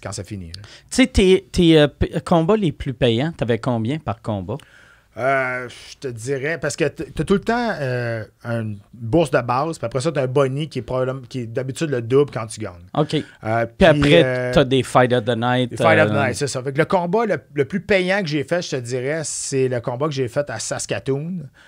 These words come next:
Speaker 1: euh, U F C qui était là-bas, puis j'avais gagné le Fight of the Night aussi, donc cinquante mille de bonus en plus,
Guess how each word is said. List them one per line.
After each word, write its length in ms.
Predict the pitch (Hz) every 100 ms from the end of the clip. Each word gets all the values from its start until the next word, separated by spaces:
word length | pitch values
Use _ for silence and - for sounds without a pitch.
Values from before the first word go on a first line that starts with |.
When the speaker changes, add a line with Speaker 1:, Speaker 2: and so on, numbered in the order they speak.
| _ -
Speaker 1:
euh, 500 | 113 110 107 104 104
U 180 | 120 117
F 60 |
C 100 | -
qui 80 | 143
était 180 | 135 139
là-bas, 360 | 113 110 127 151
puis 80 |
j'avais 200 | 117 120
gagné 280 | 117 123 135
le 60 | 131
Fight 260 | - 139
of 80 | 131
the 100 | 113
Night 200 | 120 139
aussi, 220 | 107 143
donc 200 | 131 113
cinquante 400 | 110 147 143 131
mille 140 | 135 139
de 80 | 123
bonus 500 | 117 113 127 131 92
en 160 | 113 107
plus, 480 | 104 131 147 -